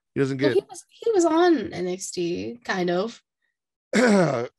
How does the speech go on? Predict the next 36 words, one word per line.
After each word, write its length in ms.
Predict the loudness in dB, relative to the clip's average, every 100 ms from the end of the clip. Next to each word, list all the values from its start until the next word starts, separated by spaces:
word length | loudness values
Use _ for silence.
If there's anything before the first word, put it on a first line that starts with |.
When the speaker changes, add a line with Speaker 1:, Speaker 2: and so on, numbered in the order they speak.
| -12
Speaker 1:
So 240 | 0 4
anyway, 380 | 6 6 4 4
uh, 380 | 4 4 4 2
speaking 360 | -2 -4 -2 0
of 60 |
that, 240 | 2 2 0 _ _ _ -4
Joe 220 | 2 4
Wayne 220 | 6 4
Gacy 400 | 4 2 2 -4
continues 580 | -6 -4 -4 0 0 0
his 160 | -4 -4
creepy 360 | -4 -2 -2
courting 400 | -4 2 2 2
of 140 | 0 -2
Draco 420 | 0 0 2 0
while 260 | 2 0
Zion 440 | 0 0 0 0 -2
just, 200 | -6 -2
like, 160 | -4
sits 240 | 0 -4 -2
in 40 |
the 60 | 0
back 140 | 0
and 80 | 0
says, 160 | -4 -2
"Oh, 180 | 2 2
is 80 |
he 60 | 0
still 200 | -2 -4
trying 200 | -2 -4
to 60 | -2
fuck 280 | -4 -4
you? 180 | -6 -4
Oh, 140 | -2 -2
that 200 | -2 -6
sucks," 420 | -10 -14 -16 -20